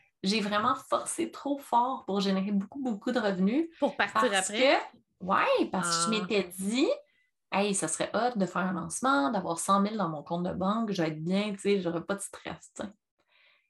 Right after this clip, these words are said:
Speaker 1: J'ai vendu une place.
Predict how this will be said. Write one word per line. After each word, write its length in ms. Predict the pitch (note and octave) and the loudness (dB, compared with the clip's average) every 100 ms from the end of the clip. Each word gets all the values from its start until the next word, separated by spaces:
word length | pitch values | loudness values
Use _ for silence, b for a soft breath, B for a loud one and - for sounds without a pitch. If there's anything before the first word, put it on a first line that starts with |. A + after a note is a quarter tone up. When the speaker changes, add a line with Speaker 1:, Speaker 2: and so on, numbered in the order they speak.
| b _ _ - | b _ _ -2
Speaker 1:
J'ai 140 | F3 | 0
vendu 440 | F3 E3+ F3 F#3 _ _ _ - | 4 2 0 -4 _ _ _ -10
une 240 | A3 F#3+ E3+ | -4 -2 -4
place. 720 | - - - - - - - | -10 -18 -18 -20 -20 -20 -20